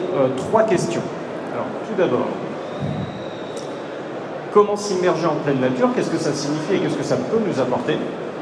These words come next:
Comment se préparer pour aller ensuite s'enfoncer dans les bois ? Vous allez voir qu'il y a différentes activités qu'on peut faire, mais il faut prendre cer-,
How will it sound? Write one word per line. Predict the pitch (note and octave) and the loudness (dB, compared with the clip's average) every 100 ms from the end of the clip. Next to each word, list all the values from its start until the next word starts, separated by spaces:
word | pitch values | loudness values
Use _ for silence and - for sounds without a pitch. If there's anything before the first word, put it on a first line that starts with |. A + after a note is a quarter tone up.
| - - - - - - - - - - - - | -8 -8 -8 -8 -8 -8 -8 -8 -8 -8 -8 6
Comment | F#3+ F#3+ | 6 8
se | F3 F#3 | 6 4
préparer | - E3+ E3+ D#3+ F3 F3 | 4 6 8 8 6 4
pour | - C3+ C3 | 4 2 2
aller | C#3 C#3+ | 4 2
ensuite | C#3 D#3 - | 2 -2 -4
s'enfoncer | D#3 C#3+ D3 C#3 B2+ | -4 -2 -2 0 0
dans | A#2+ | 4
les | A#2+ | 4
bois ? | B2+ F3+ G#3+ | 6 6 6
Vous | B2 | 4
allez | A#2+ | 2
voir | C#3 C#3 | 2 2
qu'il | B2 | 0
y | |
a | - | 0
différentes | D#3 F3 D3+ | 0 0 0
activités | C#3+ C#3+ C#3 C#3+ D3+ | -2 -2 -2 -2 0
qu'on | C#3 A#2+ | 0 -2
peut | A#2+ | -4
faire, | - G#3 G#3 | -2 0 2
mais | D3 | 2
il | |
faut | - C#3 | 0 2
prendre | F#3 | 2
cer-, | - | 2